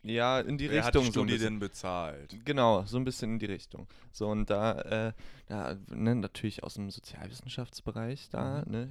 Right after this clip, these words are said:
Speaker 2: mhm.
Speaker 1: Ich hab ja auch mal da meine Finger drin gehabt, ja. Und dann haben wir da ein bisschen, äh, rumgeredet und wir hatten zwei Personen dabei, die aber, ähm,
Speaker 2: Gar keinen Plan hatten.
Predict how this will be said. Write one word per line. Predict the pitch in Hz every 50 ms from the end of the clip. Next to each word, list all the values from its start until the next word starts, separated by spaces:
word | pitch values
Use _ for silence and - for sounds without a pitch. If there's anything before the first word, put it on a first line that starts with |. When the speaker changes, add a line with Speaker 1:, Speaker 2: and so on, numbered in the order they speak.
| 104 104
Speaker 2:
mhm. | 113
Speaker 1:
Ich | 127 - - -
hab | 113 - - -
ja | 110 101 -
auch | - 117 127 -
mal | 110 87 85 82 78
da | 78 78 73 73 - - - - - - - - - -
meine | 90 90 90 98 95 87 - - -
Finger | - 104 92 90 80
drin | - - 87 82
gehabt, | 71 - - - - - -
ja. | - 139 - - - - - - - - - - - 131 117
Und | - 113 120 113
dann | 110 113
haben | 123 123 127
wir | 120 110
da | 107 110
ein | 117 113 107
bisschen, | 110 - - 113 110 110 110 107 104 - -
äh, | 101 98
rumgeredet | 95 95 113 127 131 127 127 - - - - - - - - - _ - 117 104 107 - 101 104 120 143 160 - -
und | - 120 -
wir | 123 120
hatten | 117 - - 113 107
zwei | - - 117 110
Personen | - 131 120 120 120 123
dabei, | 113 104 113 113 117
die | 104 107 107 110 110 107 -
aber, | - - 95 104 104 101 101 101 - - -
ähm, | - 110 101 101 101 104 104 101 104
Speaker 2:
Gar | 101 95
keinen | 101 104 85 80 -
Plan | - - 82 82 90
hatten. | 92 - - 113